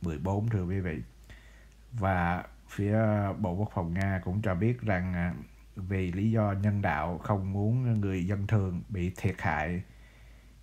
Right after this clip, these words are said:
cho nên đã có những cuộc hành quân chậm mà chắc, đánh một cách chậm rãi, không cần phải đánh ồ ạt, à, không cần phải, à, tấn công, à, mỗi ngày, thưa quý vị.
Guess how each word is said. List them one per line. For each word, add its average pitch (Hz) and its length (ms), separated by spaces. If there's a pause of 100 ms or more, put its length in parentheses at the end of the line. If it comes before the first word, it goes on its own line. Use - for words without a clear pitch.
cho 101 260
nên 98 380
đã 85 180
có 104 200
những 98 280
cuộc 87 220
hành 87 320
quân 101 320 (480)
chậm 92 340
mà 82 240
chắc, 107 200 (1000)
đánh 95 240
một 92 180
cách 101 140 (160)
chậm 87 240
rãi, 90 400 (360)
không 87 380
cần 92 320
phải 90 240
đánh 95 280 (140)
ồ 95 180
ạt, 82 320 (760)
à, 90 220
không 90 280
cần 87 340
phải, 85 380
à, 92 240 (160)
tấn 104 240
công, 92 400
à, 87 200
mỗi 90 260
ngày, 90 260
thưa 90 120
quý 90 120
vị. 98 180